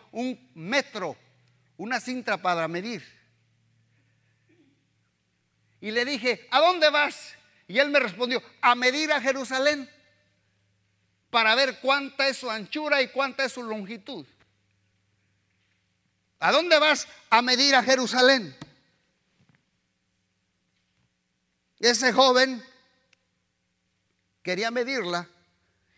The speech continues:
y Dios le hab-, había hablado, "Yo voy a restaurar Jerusalén." Y enseguida el joven sacó la cinta para medirla.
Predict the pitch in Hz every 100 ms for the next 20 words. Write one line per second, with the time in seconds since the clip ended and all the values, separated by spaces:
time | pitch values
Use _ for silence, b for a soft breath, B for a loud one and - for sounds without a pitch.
0 | - 190 226 247 254 226 202 - 226 214
1 | 240 226 233 233 B B - 151 262 247
2 | 208 262 233 214 214 - 226 233 254 233
3 | 247 233 262 311 294 185 B B B -
4 | 247 233 - 233 294 294 262 214 302 294
5 | 233 254 285 269 - 302 226 226 185 226
6 | 233 269 302 262 220